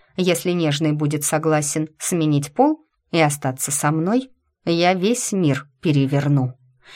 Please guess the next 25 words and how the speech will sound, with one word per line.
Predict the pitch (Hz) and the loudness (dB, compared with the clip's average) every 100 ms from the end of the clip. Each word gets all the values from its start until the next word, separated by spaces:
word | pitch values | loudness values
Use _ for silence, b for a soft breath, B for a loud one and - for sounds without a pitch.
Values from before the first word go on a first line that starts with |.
| B | B
Я | 185 180 | 0 2
вообразил, | 170 170 170 175 175 170 147 | 4 2 2 0 0 0 -2
что | - 160 156 | -4 -6 -4
Алиса | 170 165 156 - 147 | -2 0 -2 0 0
рядом, | 156 196 220 226 - _ _ _ | 0 0 -2 -4 -6 _ _ _
и | 185 | -4
по | 175 | 0
губам | 160 151 156 | 2 4 2
скользнула | - 156 156 170 165 160 156 | 0 -2 -2 -2 0 0 -2
улыбка. | 180 165 160 151 - 170 b b b _ | -2 0 0 0 -2 -2 b b b _
Это | 180 175 | -4 -2
действительно | 160 175 - 147 185 - 226 233 240 | -2 -4 -2 0 0 0 0 0 0
выход. | 262 269 - 143 B B B - | 0 0 -2 -4 B B B -4
Возможно, | 160 156 175 160 170 165 B - | -2 0 0 0 -2 -4 B 0
не | 190 160 | 4 4
лучшее | 196 214 - 151 | 2 0 2 2
решение, | 147 147 214 226 156 139 143 - | 2 0 0 0 2 0 -2 -8
зато | 160 156 147 160 | -6 -4 2 2
реальное. | 151 143 156 160 156 151 147 147 - - | 4 4 4 4 2 2 0 -2 -10 -4
Главное | 170 165 160 170 160 | 2 6 4 2 -2
сейчас | 165 151 - 160 - | -4 -8 -2 -2 -2
не | 165 170 | -4 -4
спугнуть, | 190 - 214 208 156 143 143 - B B - | -6 -6 -4 0 2 4 2 -2 B B -4
не | 202 | 0
торопиться, | 220 262 285 262 170 135 - 104 | 2 0 2 0 0 -2 -6 -6